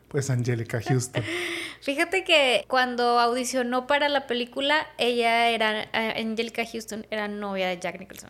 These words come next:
Speaker 1: ¿Ah, sí?
Speaker 2: Y por eso como que por ahí le interesó el papel. Al final, él se quedó y ella no.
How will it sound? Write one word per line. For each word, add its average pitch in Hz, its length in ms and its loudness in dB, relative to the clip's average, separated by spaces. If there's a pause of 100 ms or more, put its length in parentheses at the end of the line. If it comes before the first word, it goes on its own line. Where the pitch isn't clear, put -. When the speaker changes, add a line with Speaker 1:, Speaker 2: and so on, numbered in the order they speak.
Speaker 1:
¿Ah, - 180 -4
sí? 160 460 0
Speaker 2:
Y 226 100 -2
por 220 180 4
eso 226 180 0
como 254 240 -4
que 220 100 -4
por 208 180 -2
ahí 202 280 2
le 220 100 0
interesó 202 640 2
el 214 140 0
papel. 254 560 4
Al 226 140 2
final, 220 320 -4
él 220 280 2
se 254 160 -4
quedó 254 540 4
y 208 80 -2
ella 202 160 2
no. 180 180 -8